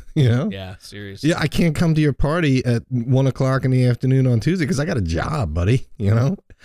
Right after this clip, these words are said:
Speaker 1: I can't go fishing with you <laughs> tomorrow 'cause I gotta go to work.
Speaker 2: Yeah.
Speaker 1: You know? So it's
Speaker 2: Yeah,
Speaker 1: like, <laughs>
Speaker 2: that's weird.
Speaker 1: so then you'll be hanging out with retirees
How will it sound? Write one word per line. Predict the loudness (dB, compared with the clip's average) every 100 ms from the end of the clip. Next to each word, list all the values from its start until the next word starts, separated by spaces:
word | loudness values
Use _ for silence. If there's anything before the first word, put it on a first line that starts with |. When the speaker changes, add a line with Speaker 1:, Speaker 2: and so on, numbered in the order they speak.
| -6
Speaker 1:
I | -2
can't | 0 0
go | -2
fishing | 0 0 2 2
with | 2
you | 0
<laughs> |
tomorrow | 0 0 -2 -2 -4 -4 -6 _ _ -4
'cause | -2
I |
gotta | 0 0
go |
to | 0
work. | 2 0 -2 -8
Speaker 2:
Yeah. | -10 -14 -18 _ _ _ _ _
Speaker 1:
You | 0 2
know? | 2 0 -2 -6 -8 _
So | -4 0 2
it's | 2 0
Speaker 2:
Yeah, | 2
Speaker 1:
like, | 2 4
<laughs> | 2 0 -2
Speaker 2:
that's | -12 -10 -10 -6
weird. | -4
Speaker 1:
so | 0
then | 2 2
you'll | 2
be | 4
hanging | 4 4 4 2
out | 2 2
with | 0 -2
retirees | -2 2 2 4 2 2 0 -4